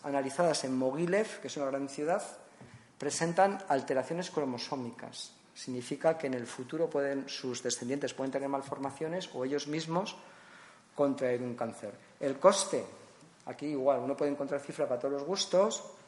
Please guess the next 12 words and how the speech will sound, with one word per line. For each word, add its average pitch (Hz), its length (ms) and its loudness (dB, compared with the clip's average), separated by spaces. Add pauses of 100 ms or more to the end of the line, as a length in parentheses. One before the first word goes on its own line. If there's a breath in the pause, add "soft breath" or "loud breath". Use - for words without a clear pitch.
(240 loud breath)
pero 165 340 4
cientos 165 500 0
de 139 80 -2
miles 160 340 -2
de 147 80 -4
millones 123 320 -4
de 113 60 -4
euros, 107 300 -10
unos 131 200 -2
cuatrocientos 120 540 -4
mil 135 120 -4
millones. 113 360 -6